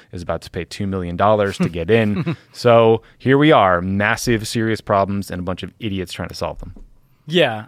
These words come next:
Speaker 2: I mean, that could be the theme of the episode. I mean,
Speaker 1: <laughs>
Speaker 2: 'cause the, b-, like, part of what you have here is, like, you know, three years into Trump,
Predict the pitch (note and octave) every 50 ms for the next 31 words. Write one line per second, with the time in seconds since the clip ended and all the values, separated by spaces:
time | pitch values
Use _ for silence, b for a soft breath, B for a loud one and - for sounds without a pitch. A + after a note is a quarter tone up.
0 | _ - D3+ D#3+ E3+ F3 E3+ - E3+ D3 D3 C3 B2 B2 - _ - D3+ C#3 C#3
1 | C3+ C3 C3 B2+ A#2+ A#2+ - _ - B2 A#2 A2 G#2+ G#2 A#2 A2+ A#2+ B2 A#2+ -
2 | A#2+ - - A2+ G2+ G2 G2 G#2+ - - D#3 C#3+ D3 D3+ D3 D#3+ A#2+ B B C3+
3 | B B B _ - F#3 E3 D3+ A3 A#3 F3+ F3+ C4 A#3+ G#3 C#3+ - A#3 - -
4 | - - G3+ F#3+ E3 - - - A3 G#3 E3+ - D3 G3 A3+ G3+ E3+ D#3 - C#3
5 | C3 C#3 D3 C#3 - - G#2+ F#2+ F#2 F#2+ - C3+ C3 B2 A2+ A2+ B2 B2 B2 A#2+
6 | A2 - _ _ _ _ C#3+ C3 A#2+ - - D3 D#3 D#3 D3+ D3 C3+ - C3 A#2
7 | G#2 - - - D3+ C3 A#2 A2 G#2